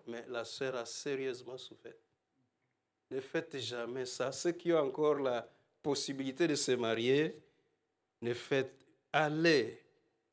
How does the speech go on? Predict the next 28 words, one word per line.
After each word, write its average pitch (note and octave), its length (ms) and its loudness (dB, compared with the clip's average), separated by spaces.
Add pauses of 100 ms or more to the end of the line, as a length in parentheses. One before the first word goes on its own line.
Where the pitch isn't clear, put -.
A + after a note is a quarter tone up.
(340)
auprès, F3 680 12 (680)
allez F#3 360 12
dans F3 320 12
la D3 120 12
patrie D3+ 480 8
de D3 100 6
votre C#3 380 4
Père. C3 720 2 (760)
Et D3+ 180 6
là, F3+ 300 10
avec E3+ 440 4
la D3+ 200 4
révélation, B2+ 880 -2 (440)
même, D#3+ 460 2
quand G#3 180 12
bien F#3+ 220 10
même F#3+ 240 8
il E3+ 60 4
y D#3+ 60 6
aura D#3+ 180 8
des D3+ 120 2
problèmes, B2 540 -4 (960)
donc C3 340 -2
Dieu D3 300 0
viendra B2+ 500 2
pour C3 220 -4
vous A2 220 -8
aider. G2 220 -8